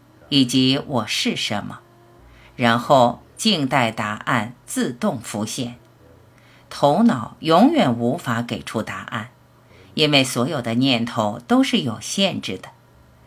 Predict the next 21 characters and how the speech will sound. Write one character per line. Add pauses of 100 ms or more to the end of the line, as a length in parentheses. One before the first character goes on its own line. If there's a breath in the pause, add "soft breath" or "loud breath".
(420 soft breath)
所
以
可
以
在
静
坐
或
冥
想
时
提
出
这
两
个
问
题： (880)
“我
是
谁？”